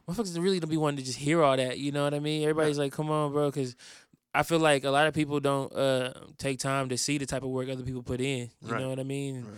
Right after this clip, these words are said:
Speaker 1: It took me to step back myself and see that it wasn't easy for nobody, you know?
Speaker 2: Nah, you might think, it, man, you know, there's motherfuckers out there make it look easy.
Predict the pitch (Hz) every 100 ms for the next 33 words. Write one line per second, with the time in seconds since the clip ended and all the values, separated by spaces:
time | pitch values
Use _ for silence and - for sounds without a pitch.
0 | 117 - 143 170 135 147 175 135 156 139
1 | 143 139 135 127 156 156 135 123 135 131
2 | 135 135 131 131 139 135 135 131 139 151
3 | 135 131 131 135 143 147 127 151 165 147
4 | 123 123 156 156 - 175 - 123 123 165
5 | 175 185 185 175 180 - 175 175 170 170
6 | 170 160 151 160 196 165 123